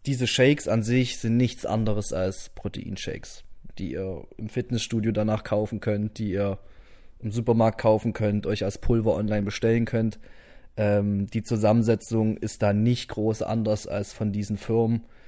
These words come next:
die dann das quasi als Abnehmshake deklarieren. Ähm, Vorteil ist natürlich, kann man nutzen, Proteine, proteinreiche Ernährung zum Abnehmen, gerade in Verbindung mit einer reduzierten Kohlenhydratzunahme.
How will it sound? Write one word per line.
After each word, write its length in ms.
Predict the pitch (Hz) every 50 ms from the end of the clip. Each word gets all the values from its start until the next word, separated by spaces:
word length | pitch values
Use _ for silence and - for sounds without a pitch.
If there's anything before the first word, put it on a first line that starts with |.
| - - - - - -
die 80 | 113 107
dann 180 | 95 107 104 101
das 240 | 98 101 - -
quasi 380 | - - - 98 101 98 101 -
als 260 | - 98 101 - -
Abnehmshake 720 | - 117 - - 123 113 107 104 - - 110 104 104 -
deklarieren. 640 | - 107 - - 117 110 107 107 113 123 131 139 147 147 - - - - - - - - - - -
Ähm, 400 | - 110 110 110 110 113 117 - - -
Vorteil 440 | - - 135 147 151 - 156 151 135
ist 120 | 131 -
natürlich, 680 | 151 139 - - - 147 147 151 160 156 - - - - - - - - - - - - -
kann 180 | - - 135 147
man 280 | 160 165 151 131 120
nutzen, 460 | 127 143 165 - - - - 220 220
Proteine, 760 | 208 - 170 156 - 147 117 123 151 165 185 202 214 220 214 214
proteinreiche 960 | - - 147 131 131 135 151 147 131 135 131 131 127 - 123 120 117 117 107 -
Ernährung 720 | - 113 117 117 123 135 147 151 147 160 160 165 151 -
zum 340 | - - - 143 135 135
Abnehmen, 720 | - - 107 127 - - - 170 180 185 196 208 214 202
gerade 340 | 170 - 113 120 127 131 139
in 100 | 127 135
Verbindung 560 | 135 - 131 117 120 131 135 135 135 131 127
mit 280 | 123 120 117 - - - - - - - - - - -
einer 140 | - 123 113
reduzierten 640 | 120 127 123 123 113 - - - 131 123 - 120 113
Kohlenhydratzunahme. 1600 | - - 123 131 147 170 185 180 156 170 160 - - 147 147 156 160 156 - - - 165 160 165 170 160 160 160 165 165 170 165